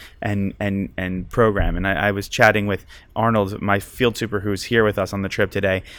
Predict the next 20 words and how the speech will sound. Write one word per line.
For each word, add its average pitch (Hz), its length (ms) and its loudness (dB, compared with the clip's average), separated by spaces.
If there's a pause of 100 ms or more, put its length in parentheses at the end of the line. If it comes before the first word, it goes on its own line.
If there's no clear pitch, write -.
(420)
about, 101 420 4
you 113 60 -2
know, 101 80 0
why 113 280 8
you 107 180 4
would 104 80 0
have 113 240 6
a 107 40 0
training 92 320 -6
center - 260 -6
like - 220 -6
this. - 200 -4
And, 104 160 -4
and 107 140 -2
I, 101 280 2
I 113 80 2
felt 123 200 2
like, 120 180 0
you 117 40 -2
know, 107 140 2